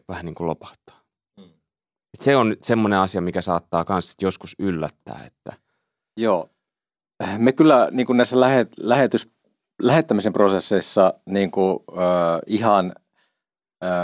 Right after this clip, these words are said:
Speaker 2: myös niinku opetetaan niitä lähettäjiä sillä
Speaker 1: Olemaan
Speaker 2: tavalla.
Speaker 1: aktiivisia.
Speaker 2: Niin, ja, ja millä tavalla ihan konkreettisesti, että, että, ää, esimerkiksi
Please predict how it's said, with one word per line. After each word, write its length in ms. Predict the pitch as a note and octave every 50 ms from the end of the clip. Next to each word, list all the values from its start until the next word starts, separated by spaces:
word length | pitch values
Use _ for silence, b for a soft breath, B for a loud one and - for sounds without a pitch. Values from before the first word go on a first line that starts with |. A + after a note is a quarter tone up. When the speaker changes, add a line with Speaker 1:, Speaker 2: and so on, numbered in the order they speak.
| F2 - - - -
Speaker 2:
myös 640 | - C#2+ E2+ F#2+ F#2+ G2+ A2+ A#2 A2 G#2 - - -
niinku 380 | G#2 G#2 F#2+ F2+ - F#2+ F#2+ F#2 F2+ F2+ E2+ - B B B _ _ _ _ _ _ _ _ _ _ _ -
opetetaan 760 | - A#2 A2 - G#2 - - G2 - - G#2 G2 F#2+ F#2+ G2 G2
niitä 240 | G#2 G#2+ - A2 A2
lähettäjiä 680 | A2+ A2 A2 G2 - _ - - F2 E2+ E2 D#2+ D2+ D2+ - _ _ _ _ _ _ _ -
sillä 120 | F#2+ F#2
Speaker 1:
Olemaan 120 | F#2 F2+
Speaker 2:
tavalla. 280 | E2+ F2+ D#2+ F2 E2+ D#2+
Speaker 1:
aktiivisia. 300 | - - D2+ D2+ - G#2
Speaker 2:
Niin, 220 | A2 G#2+ F#2+ F2
ja, 120 | F2 F2 - -
ja 120 | G2 G2+
millä 240 | G2 A#2 A#2 G#2 G2+
tavalla 260 | G#2 G2+ F2+ F2+ F#2+
ihan 160 | G#2 A2+ A#2+ -
konkreettisesti, 880 | - B2 A2 - - - E2 D2+ - - F#2 F2 E2 - - - F2
että, 360 | D#2+ D#2 - - - F2 E2 B B B B B B B B B B B
että, 520 | G2 F#2+ F2+ - _ - F2+ F2 E2+ E2+ - - -
ää, 560 | F#2 F2+ F2 E2+ E2+ E2 D#2+ D#2+ E2 E2 - - _ _ _ _ _ _ _ _ _ _ - - D#2 -
esimerkiksi 720 | - - G2 G2 G#2 G2+ G2+ G2 F#2+ - - - - -